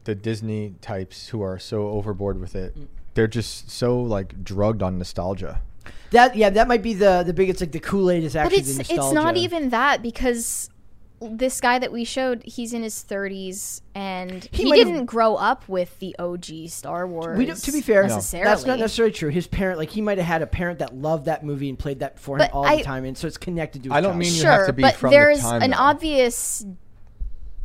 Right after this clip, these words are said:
Speaker 3: kind of divorce between the Disney Star Wars superfans and the original
Speaker 2: Yeah.
Speaker 3: fan base for Star Wars
Speaker 1: I think what I was
Speaker 3: that
Speaker 1: getting at
Speaker 3: doesn't like what they're doing with it.
Speaker 1: is that people were introduced to these things in their childhood. When you, you have that kind of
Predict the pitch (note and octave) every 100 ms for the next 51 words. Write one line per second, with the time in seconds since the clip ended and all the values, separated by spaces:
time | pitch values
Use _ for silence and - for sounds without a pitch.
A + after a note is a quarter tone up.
0 | - - A#3+ A3 G3 - - G#3 F3 F#3+
1 | G3+ F3+ - - G3 F#3 - F#3+ F#3 F3+
2 | F3+ F3 F#3+ F3+ G3+ G3 G3+ F#3 - F3+
3 | F3 F3 F3 - F3 F3 - E3+ D#3+ D#3
4 | E3+ - - - - - G3 F#3+ F3 D#3
5 | E3 E3 F#3+ G3+ F#3+ F3+ E3 C3+ G#2+ C#3
6 | B2+ G#2 F3+ E3+ E3+ B2 - - E3+ -
7 | C#3 D3 C3 B2+ C#3+ C3 A#2+ A2 G#2+ A2+
8 | A#2+ - C4+ - E3 D#3+ F3+ F3 D3+ F3+
9 | D#3 A2+ - - - - A2+ G#2 A2 G#2
10 | G2 - - - - - A2+ A2+ G#2+ F#2+
11 | G#2 F#2+ G2 G2 G#2 F#2 G2+ F#2+ - G2
12 | F2 A#2+ G#2+ G2 - G2 F#2 F#2 F2+ G2
13 | G#2+ G#2+ G#2 G2 A2 G2 A2 G2+ G#2 -
14 | G#2+ G2+ F2+ -